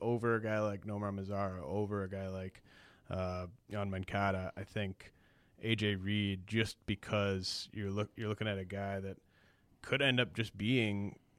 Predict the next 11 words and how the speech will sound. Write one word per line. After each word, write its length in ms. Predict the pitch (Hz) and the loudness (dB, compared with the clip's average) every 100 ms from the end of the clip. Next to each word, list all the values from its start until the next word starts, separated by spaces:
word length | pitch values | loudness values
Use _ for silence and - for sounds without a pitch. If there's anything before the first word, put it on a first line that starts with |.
| - | -14
you 120 | - 101 | -8 -6
know, 100 | 92 | -2
what 200 | 98 117 | 2 0
if, 220 | - - - | 0 -12 -6
what 100 | 123 | -2
if 60 | 139 | 0
he 80 | 160 | 2
just 220 | 143 - | 0 4
does, 540 | 135 139 131 120 - - _ - | 6 6 4 2 -6 -10 _ -8
you 100 | |
know, 60 | 123 | -6